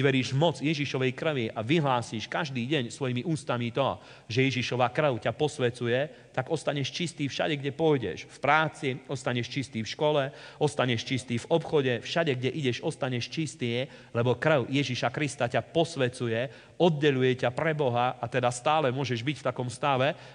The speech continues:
že vie Boh k tebe hovoriť, stále si v takom stave, že Božia prítomnosť môže byť s tebou, môže ísť s tebou všade, kdekoľvek ideš, lebo krv Ježiša Krista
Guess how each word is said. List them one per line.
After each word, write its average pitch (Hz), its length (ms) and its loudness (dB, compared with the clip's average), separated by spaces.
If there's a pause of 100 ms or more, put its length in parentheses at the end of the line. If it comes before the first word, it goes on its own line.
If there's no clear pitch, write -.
že 131 160 4
vie 135 480 2
Boh 139 160 2
k - 160 -8
tebe 113 160 0
hovoriť, 135 640 0
stále 147 400 4
si 156 160 -2
v - 80 -6
takom 131 240 0
stave, 135 480 0
že 127 160 -4
Božia 131 240 0
prítomnosť 135 640 -2
môže 139 240 0
byť 123 160 -4
s - 80 -14
tebou, 135 400 0
môže 131 240 -2
ísť 123 200 -4
s - 120 -8
tebou 131 160 0
všade, 151 320 -2
kdekoľvek 127 480 -2
ideš, 127 400 0 (240)
lebo 120 240 2
krv 156 320 4
Ježiša 120 400 0
Krista 135 480 2